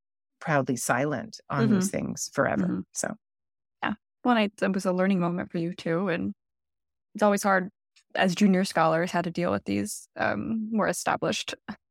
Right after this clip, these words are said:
Speaker 2: people.
Speaker 1: Well, as, as a, when a ju-, junior female scholar is dealing
Speaker 2: Mm-hmm.
Speaker 1: with a senior male scholar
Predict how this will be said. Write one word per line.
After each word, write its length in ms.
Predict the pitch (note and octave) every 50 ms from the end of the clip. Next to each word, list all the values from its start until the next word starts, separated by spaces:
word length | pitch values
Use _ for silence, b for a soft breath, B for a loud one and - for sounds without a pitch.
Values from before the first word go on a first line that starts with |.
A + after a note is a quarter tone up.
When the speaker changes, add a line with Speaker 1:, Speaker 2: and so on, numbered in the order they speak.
| _ _ _ _ _ _ _
Speaker 2:
people. 300 | - - - - A3 G#3 -
Speaker 1:
Well, 160 | C4 D#4+ D4
as, 220 | C#4+ C#4 C4+ A#3 A#3+
as 380 | - - - A#3 A#3 A3 G#3+
a, 140 | A#3 G#3+ G3+
when 200 | - G#3+ G#3+ G3+
a 60 | G3+
ju-, 300 | F#3+ - G#3 G3+ - - - - -
junior 340 | E3+ - G#3+ A3 A3 G#3 F#3
female 380 | - - G3+ G3 F#3+ F3 E3+ E3
scholar 380 | - - F3 F3 F3+ F3+ E3
is 120 | D3+ D3 -
dealing 260 | E3+ E3 D#3 E3+ -
Speaker 2:
Mm-hmm. 200 | G3 F3+ E3+ E3+
Speaker 1:
with 80 | E3+ E3+
a 300 | D3+ D3 C#3+ C#3+ - -
senior 520 | - - - A3 G3+ G3+ G3+ G3 F#3 E3+
male 260 | D#3+ D#3+ D#3+ D#3 D3+
scholar 580 | - - - - D#3 E3 F#3 F#3+ E3 C3 B2+